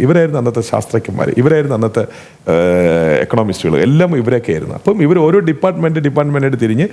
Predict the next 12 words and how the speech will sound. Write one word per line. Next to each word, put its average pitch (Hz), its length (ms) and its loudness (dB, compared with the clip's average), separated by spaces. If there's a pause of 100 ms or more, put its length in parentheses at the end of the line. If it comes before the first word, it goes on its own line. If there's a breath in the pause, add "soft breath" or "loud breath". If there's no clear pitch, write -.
(280 loud breath)
അവരുടെ 175 380 2
കോൺട്രിബ്യൂഷൻ 139 580 0 (340)
ജനങ്ങൾക്ക് 117 500 0
തന്ന് 95 260 0 (560 loud breath)
നമ്മളും 170 400 2
അന്ന് 120 240 0
സമർത്ഥമായി 117 640 0
ജീവിച്ചൊരു 104 360 0
കാലം 95 260 2
ഉണ്ടായിരുന്നു. 85 340 -4 (560 loud breath)
ഇന്ന് 165 180 4 (180)
ഒരു 143 120 2